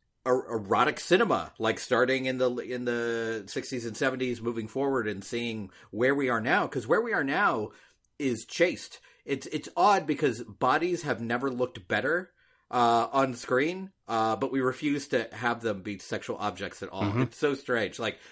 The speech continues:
Speaker 1: we're gonna give you all the steroids you can. We're gonna make sure you're ripped
Speaker 2: <laughs>
Speaker 1: to the gods. You look perfect. No kissing, though. <laughs> It's like,
Speaker 2: Mm-hmm.
Speaker 1: it's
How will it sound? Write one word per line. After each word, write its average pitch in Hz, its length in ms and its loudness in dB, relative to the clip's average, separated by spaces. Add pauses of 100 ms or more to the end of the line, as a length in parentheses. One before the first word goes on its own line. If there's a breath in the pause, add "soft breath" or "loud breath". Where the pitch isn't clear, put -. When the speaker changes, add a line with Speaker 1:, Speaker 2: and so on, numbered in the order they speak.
(280 soft breath)
Speaker 1:
we're 131 140 0
gonna 175 160 4
give 156 240 0
you 165 200 4
all 147 160 4
the 123 240 4
steroids 160 720 6
you 147 120 -6
can. 151 500 2
We're 139 140 2
gonna 151 140 4
make 131 180 0
sure 151 180 0
you're 131 200 4
ripped 156 440 4 (120)
Speaker 2:
<laughs> - 140 -20
Speaker 1:
to 202 120 8
the 170 140 8
gods. 151 640 8
You 175 120 2
look 160 200 4
perfect. 175 540 2 (400 soft breath)
No 151 220 8
kissing, 156 460 0
though. 110 300 0
<laughs> 151 40 -2
It's - 280 2 (240)
like, 415 200 6
Speaker 2:
Mm-hmm. 123 260 6
Speaker 1:
it's 185 80 4